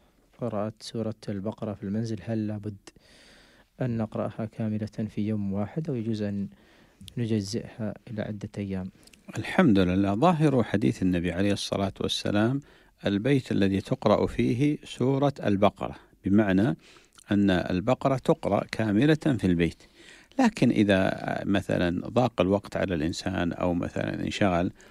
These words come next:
Speaker 2: لا حرج أن يقسمها بين الليل والنهار مثلا، أو أن يقرأ جزء مثلا ويقرأ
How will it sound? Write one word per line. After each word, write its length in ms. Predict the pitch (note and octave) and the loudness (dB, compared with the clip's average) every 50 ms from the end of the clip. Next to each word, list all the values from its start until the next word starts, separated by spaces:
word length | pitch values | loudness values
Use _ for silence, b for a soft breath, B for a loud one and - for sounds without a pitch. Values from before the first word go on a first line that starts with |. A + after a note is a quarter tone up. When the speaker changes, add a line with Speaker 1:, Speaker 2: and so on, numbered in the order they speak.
| B B B B - | B B B B 2
Speaker 2:
لا 100 | C#4+ B3 | 4 4
حرج 320 | - - G#2+ F#2 E2+ - | 4 4 2 0 2 0
أن 140 | F2 F2 G2 | 2 2 2
يقسمها 460 | G2 - - - - G#2 F#2+ F#2 F2+ | 0 0 -2 0 2 2 2 2 0
بين 280 | D#2+ - F#2 F2+ F2+ F2 | 0 2 2 2 2 2
الليل 300 | E2+ F2 F2+ F#2 F2 E2+ | 2 2 2 2 2 2
والنهار 500 | E2+ E2 D#2+ D#2 - - F#2 E2+ D2 - | 2 2 2 2 0 0 0 -2 -2 -2
مثلا، 440 | D2+ D#2 D#2 - E2 E2 D#2+ G2+ A#2 - b b b b b b b b _ _ - | -4 -4 -4 -4 -4 -4 -4 -6 -8 -12 b b b b b b b b _ _ 4
أو 200 | F3 D3+ A2+ G2+ | 4 6 6 4
أن 180 | G#2+ G2+ G2+ | 4 2 2
يقرأ 460 | - G#2+ A2 A#2 - - - F2 D#2+ | 2 2 0 0 0 2 2 2 2
جزء 400 | D2+ D#2+ G#2 G#2+ F#2+ F#2+ F#2+ D#2 | 2 2 2 0 0 2 0 0
مثلا 520 | - E2+ F2 D#2+ - F#2 F2+ F2+ E2+ F2+ F#2 | 0 -2 -2 -2 -2 -4 -2 -2 -2 -2 -2
ويقرأ 520 | F#2 F#2+ G2+ G2 - G2 F2 C#2+ C#2+ D2+ | 0 0 0 0 0 0 0 0 0 -2